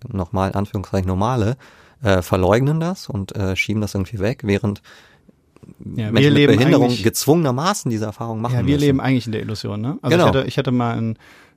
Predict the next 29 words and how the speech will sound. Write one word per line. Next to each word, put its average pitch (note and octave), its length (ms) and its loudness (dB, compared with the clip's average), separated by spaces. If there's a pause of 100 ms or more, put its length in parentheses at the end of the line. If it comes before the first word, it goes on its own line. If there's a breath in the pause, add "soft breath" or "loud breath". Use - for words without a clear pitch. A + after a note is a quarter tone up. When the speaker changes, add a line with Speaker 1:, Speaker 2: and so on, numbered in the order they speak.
Speaker 2:
einen A2 360 -2
Pastor, B2 460 -2
der A#2+ 260 -2
gesagt A#2 400 -2
hat, A2+ 240 -6 (340 soft breath)
Kontrolle C3+ 480 0
ist B2 220 -2
eine B2+ 100 0
Illusion B2 680 -2 (300)
und, C3 160 -2
und A#2 120 0
Speaker 1:
Mhm. A#2 40 -4
Speaker 2:
Hilflosigkeit B2 720 -2
ist - 140 -10
der A2 60 -4
Normalzustand. G#2+ 760 -8 (220)
Speaker 1:
Genau. D3 160 2
Speaker 2:
Und C3 40 4
ich B2+ 80 0
glaub, C3 140 2
das C3 120 -2
stimmt. C3+ 340 -2
Also, B2 260 2
Speaker 1:
Ja. G2 160 -4 (760 soft breath)
Speaker 2:
und C#3 100 -4
das B2+ 100 -4
vergessen D3+ 320 2
wir A#2 100 4
nur, A2 260 0